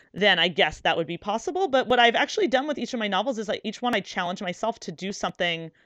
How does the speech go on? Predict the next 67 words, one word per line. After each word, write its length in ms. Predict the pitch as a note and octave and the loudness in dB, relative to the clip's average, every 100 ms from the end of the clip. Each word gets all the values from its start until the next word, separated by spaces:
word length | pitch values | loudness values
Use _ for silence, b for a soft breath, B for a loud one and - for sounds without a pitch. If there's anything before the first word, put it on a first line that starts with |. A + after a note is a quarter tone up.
| B B B - | B B B 2
really 240 | G#3 G#3 | 4 4
different 360 | G3 B3+ C#4 G3 | 2 0 0 -4
with 160 | D3+ - | -6 -6
it. 200 | A2 F#2+ | -6 -2
And 100 | F#3+ | 0
I 60 | F#3+ | 0
mean, 140 | G3+ | -4
part 200 | - A#3 | -2 -2
of 80 | A#3 | 0
this 240 | F#3+ F3+ F#3 | 0 0 -2
is, 400 | E3+ E3 - - | -4 -6 -14 -10
you 60 | F#3 | -6
know, 200 | D#3+ D#3+ - | -6 -8 -12
it's 180 | - F3+ | -10 -6
basically 320 | - F#3+ A#3 D#3 | -4 -4 -4 -6
just 140 | D3 | -8
'cause 120 | D#3+ | -10
I'm 80 | D3+ | -10
kind 160 | D#3+ D3+ | -12 -12
of 60 | |
easily 280 | D3+ C#3+ C#3+ | -12 -10 -10
bored. 400 | A#2 D3 D#3+ B2 | -6 -4 -4 -6
Like, 160 | C3 C#3+ | -10 -10
I 20 | |
don't 120 | C3 | -10
really 100 | D3 | -10
wanna 240 | C#3 D3 | -8 -10
be 100 | E3 | -10
doing, 360 | C3 C#3 C3+ C3 _ _ | -10 -10 -10 -14 _ _
you 60 | |
know, 60 | F#3+ | -6
I 20 | |
mean, 100 | F3+ | -4
it 60 | E3+ | -4
takes, 180 | G3+ - | -6 -6
like, 120 | - | -8
a 40 | |
f-, 140 | - - | -10 -8
couple 220 | F3 D#3 | -6 -6
years 280 | C#3+ E3 G#3+ | -4 -6 -6
to 100 | - | -8
write 100 | C3+ | -8
a 60 | C3+ | -8
novel, 280 | C3 C3 | -8 -8
and 80 | C3+ | -8
I 40 | C3+ | -10
don't 100 | - | -8
really, 300 | D3+ D3 - | -6 -8 -10
you 80 | E3 | -12
know, 60 | C#3+ | -10
once 180 | D3 D#3 | -8 -6
I 20 | |
write 200 | D3 D3 | -6 -4
that 120 | C#3 | -4
novel, 160 | D#3+ D#3+ | -4 -4
it's 100 | - | -6
like, 100 | - | -8
I 20 | |
don't 80 | D#3 | -6
wanna 140 | D#3 | -6
go 80 | D3 | -4
back 180 | D3 D3+ | -4 -4
and 80 | C#3 | -8
write 140 | C3+ | -10
that 80 | B2+ | -8
novel 220 | C3+ B2 | -8 -8
again. 420 | B2+ E3 B2 C3+ | -4 -4 -4 -12